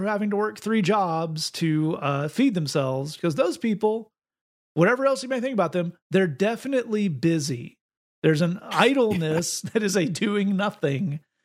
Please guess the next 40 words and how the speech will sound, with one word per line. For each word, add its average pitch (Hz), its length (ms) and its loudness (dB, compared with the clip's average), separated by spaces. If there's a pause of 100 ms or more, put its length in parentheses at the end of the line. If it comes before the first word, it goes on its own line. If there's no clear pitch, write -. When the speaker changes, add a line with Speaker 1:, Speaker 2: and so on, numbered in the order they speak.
(320)
Speaker 1:
And, 165 200 4
but 180 120 4
not 233 180 -2
only 262 180 0
is 208 60 -2
this 185 120 -2
about 175 200 0
idleness, 170 440 -2
it's 143 100 -10
about 160 260 0
that 160 120 0
idea 151 420 0
of 143 440 -4 (400)
people 170 180 4
who 151 120 2
are 151 100 2
idle 196 600 0
and 233 580 -2
disruptive. 156 1000 -2
That 147 140 0
is 147 140 0
an 165 80 0
important, 185 600 0 (420)
uh, 151 180 2 (100)
addition 180 600 0
there, 135 340 0
and 147 260 -4
I 147 120 -4
think 165 160 -2
it 151 80 -2
really 156 180 4
helps 147 220 -4
us 135 100 -4
see 139 360 -2 (580)
the, 170 420 2
i-, 254 180 0
the 185 180 0
problem 156 920 -2 (400)
that, 139 320 -2
uh, 143 300 -2